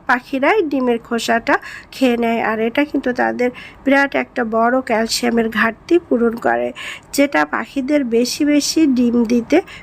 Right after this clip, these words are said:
খুবই সাহায্য করে। ভুট-, এটা ভুট্টাটা দিতে পারি, ভুট্টাটা ভিজিয়ে রেখে একটু সিদ্ধ করে আমরা ওদের দিতে পারি। তাছাড়াও পাখিদেরকে একটু ফ্রুটস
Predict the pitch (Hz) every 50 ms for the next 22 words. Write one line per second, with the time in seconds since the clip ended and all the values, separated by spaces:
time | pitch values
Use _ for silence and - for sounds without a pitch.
0 | - - - - - 330 311 320 359 403 - - - 240 220 226 226 233 - -
1 | - - - 123 120 117 120 120 120 120 - - - - - - - - - -
2 | - - 269 262 - - - - 240 247 - - 262 240 - 277 262 - - 247
3 | 240 - 262 254 240 254 247 - 233 226 - 240 233 254 247 - 240 226 - -
4 | 226 226 - 247 240 240 233 240 220 - 233 226 226 226 220 226 - - - 302
5 | 285 285 - - 277 - - - 277 254 254 294 294 294 - 311 302 330 359 359
6 | - - - - - - - - - - 247 247 240 240 240 233 233 233 233 226
7 | 240 226 - 233 226 - 220 220 214 208 214 240 - - - - _ _ _ _
8 | _ _ _ _ _ _ _ _ _ _ _ - - - - - - - - -
9 | - - - - - - - - - 285 294 294 - - 320 302 294 262 269 277
10 | - 294 214 220 - - 233 226 254 247 247 - 262 254 247 - 294 262 - -
11 | 285 269 285 285 - -